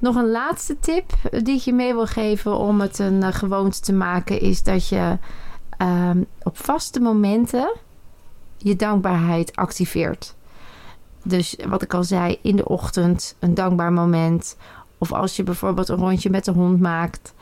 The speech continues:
Of wanneer je je sleutelbos in je zak voelt, dan is dat een anker. Dan weet je van: "Oh ja, als ik mijn sleutelbos aanraak, dan ben ik even dankbaar." Ehm, of je maakt een, een, doet een armbandje om,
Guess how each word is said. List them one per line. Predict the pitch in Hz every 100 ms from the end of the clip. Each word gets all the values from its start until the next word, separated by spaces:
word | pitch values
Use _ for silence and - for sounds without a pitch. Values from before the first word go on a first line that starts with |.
| - - - -
Of | 196 190 -
wanneer | 190 190 190
je | 185 180
je | 185 180
sleutelbos | - 220 226 226 185 175 165
in | - 175
je | 170
zak | - 175 -
voelt, | - 175 -
dan | 175
is | 170
dat | 190 180
een | 180
anker. | - 208 185 180 165
Dan | 170
weet | 185 196 202
je | 190
van: | 196 -
"Oh |
ja, | 208
als | - -
ik |
mijn | 185 175
sleutelbos | 196 208 233 196 196 -
aanraak, | 185 202 196 185 180
dan | 170 175 175
ben | 180 190
ik | 185
even | 180 180 -
dankbaar." | - 190 202 156 151 - 151 - - - - - - - - _
Ehm, | - 170 170 170 175 170 185 -
of | - 185
je | 190
maakt | 180 185 -
een, | 170 175 -
een, | 175 175
doet | 180 190
een | -
armbandje | 190 220 233 185 175 - -
om, | 175 170 160